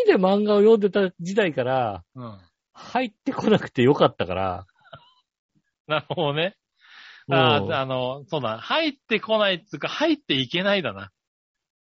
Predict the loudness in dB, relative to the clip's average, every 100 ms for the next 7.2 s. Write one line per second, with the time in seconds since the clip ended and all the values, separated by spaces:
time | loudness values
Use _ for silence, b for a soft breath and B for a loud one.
0 | _ _ -4 -2 -4 -4 -6 -4 2 4
1 | 4 2 2 2 2 2 4 4 2 2
2 | 2 2 -2 -6 -8 -8 -10 -12 -10 -6
3 | -6 -8 -12 -10 -6 -4 -2 2 2 4
4 | 4 4 2 2 2 2 2 2 4 6
5 | 8 8 6 6 4 4 4 4 4 2
6 | 2 0 -2 -2 0 2 0 -2 -2 -4
7 | -10 -18